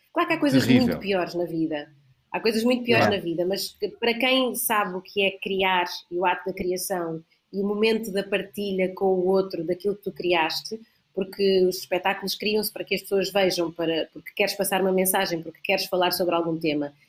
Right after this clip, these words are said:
Speaker 1: e de repente fecharem-te a porta na cara, <laughs> quando
Speaker 2: Yeah.
Speaker 1: tu tens assim o nariz, sabes, e entalam-te
Speaker 2: Yeah.
Speaker 1: assim, é duro, é duro.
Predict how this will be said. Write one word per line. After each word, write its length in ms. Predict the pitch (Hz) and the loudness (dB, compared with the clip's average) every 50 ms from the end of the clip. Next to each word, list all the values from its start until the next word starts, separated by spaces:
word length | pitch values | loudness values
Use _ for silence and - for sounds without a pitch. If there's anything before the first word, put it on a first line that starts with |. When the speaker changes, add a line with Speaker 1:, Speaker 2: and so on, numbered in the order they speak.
| _ _ - | _ _ -2
Speaker 1:
e 100 | - 202 | 0 2
de 60 | 180 | 2
repente 380 | 196 185 185 196 196 190 190 - | 2 0 0 0 0 0 0 -2
fecharem-te 500 | - - - - 214 196 196 202 190 196 | -2 -2 0 2 2 2 2 0 0 -2
a 40 | 190 | -4
porta 400 | - - - 196 185 190 - 190 | -4 0 0 0 0 2 2 2
na 340 | 185 190 196 202 220 226 226 | 2 4 4 2 2 0 0
cara, 540 | - - 196 180 170 165 160 156 165 190 190 | -2 0 0 2 2 2 2 2 2 2 2
<laughs> 480 | 247 220 - - - - _ _ _ - | 0 0 0 -2 -6 -8 _ _ _ -6
quando 140 | - 190 190 | -4 -2 -2
Speaker 2:
Yeah. 120 | - - | -2 -2
Speaker 1:
tu 40 | - | -2
tens 160 | 208 208 202 | 0 0 2
assim 240 | 208 - - 220 208 | 0 0 2 2 2
o 80 | 208 | 4
nariz, 480 | 208 208 214 214 233 226 220 220 220 - | 4 4 4 4 4 4 4 4 2 2
sabes, 360 | - 196 190 202 190 185 - 202 | 2 2 2 2 0 -2 -2 -2
e 80 | 196 | -4
entalam-te 600 | 196 196 - - 214 196 196 202 202 196 180 - 202 | -4 -4 -4 0 0 2 2 2 0 -2 -2 -2 0
Speaker 2:
Yeah. 140 | 196 165 151 196 | 2 2 2 0
Speaker 1:
assim, 280 | 190 190 190 185 - - _ _ _ _ _ _ - - - _ _ _ _ _ _ _ - | 0 -2 -2 -4 -6 -10 _ _ _ _ _ _ -20 -20 -20 _ _ _ _ _ _ _ -4
é 140 | 208 220 214 | -2 -2 0
duro, 280 | 190 220 202 180 - - - - - | 0 0 -2 -2 -2 -4 -8 -10 -4
é 120 | - 190 180 | -2 -2 0
duro. 280 | 175 185 170 160 - | 0 0 -2 -2 -2